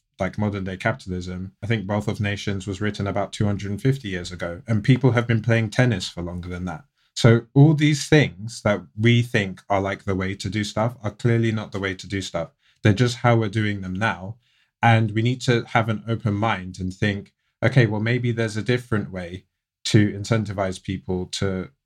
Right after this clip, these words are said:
to, like, go to an office and work, or maybe there's a different way that you obtain food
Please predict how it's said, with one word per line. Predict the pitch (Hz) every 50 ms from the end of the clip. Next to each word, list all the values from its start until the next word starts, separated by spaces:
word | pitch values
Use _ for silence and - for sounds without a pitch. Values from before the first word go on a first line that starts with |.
| _ -
to, | - -
like, | 101 95 90
go | - 107 104 98
to | - - 95
an | 98 98
office | 98 95 - - 92 - -
and | 90 90
work, | 95 104 92 85 - -
or | 95
maybe | 98 113 117 120
there's | 113 117 110 104
a | 107
different | 95 117 120 120 - - 104 92
way | 90 101 98 95 95 90 - _ _ _ _ _ _ _ _ -
that | 107 101 98 95 82 _ _ _ _
you | - 98 98 101 101 98 98 104 - _ _ -
obtain | 113 104 92 - - - 120 110 101 95 92 92 95 _
food | - - - 117 104 98 90 82 -